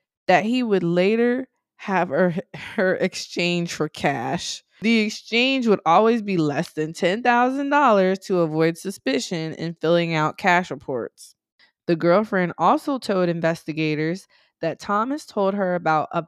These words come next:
big job he had in Los Angeles two years ago. When they asked her to identify the friend he was gambling with,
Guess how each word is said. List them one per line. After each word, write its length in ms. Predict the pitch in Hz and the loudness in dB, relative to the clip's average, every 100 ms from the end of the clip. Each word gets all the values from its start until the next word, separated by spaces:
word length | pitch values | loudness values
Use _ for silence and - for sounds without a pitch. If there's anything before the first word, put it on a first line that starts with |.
| - | -2
big 280 | 220 254 202 | -2 -2 -4
job 500 | 208 202 190 165 165 _ _ _ _ | 0 2 2 0 -4 _ _ _ _
he 160 | - 214 | -6 0
had 260 | 214 180 175 | 2 2 2
in 220 | 165 165 | -2 0
Los 260 | 175 180 | 0 -2
Angeles 680 | - 202 208 165 160 160 - _ | -4 -4 -2 0 0 -2 -6 _
two 440 | - 226 196 190 | -10 -4 -2 -2
years 500 | 190 180 180 180 170 | -2 0 2 2 0
ago. 580 | 160 117 120 101 95 180 _ | -4 -4 -2 -2 -4 -8 _
When 200 | - 285 | -2 0
they 180 | 339 381 | 0 0
asked 320 | 262 262 254 | 0 0 0
her 100 | 269 240 | -2 -2
to 180 | 226 - | -2 0
identify 640 | 180 170 185 233 247 240 | 0 0 -2 -2 -4 -4
the 100 | 214 | -4
friend 400 | - 165 175 208 | -6 -6 -4 -4
he 160 | 220 226 | -6 -4
was 220 | 180 156 | -4 -6
gambling 480 | - 135 185 240 262 | -8 -6 -2 -2 0
with, 260 | 285 320 | 0 -2